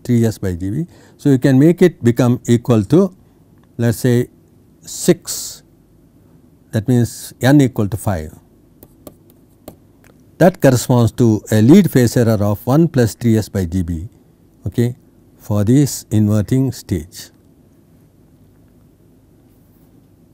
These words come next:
So, you can therefore use it for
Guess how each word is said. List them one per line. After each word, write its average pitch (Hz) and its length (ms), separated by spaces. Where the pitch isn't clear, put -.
So, 156 300
you 175 120
can 190 220
therefore 151 360
use 185 300
it 233 160
for 127 480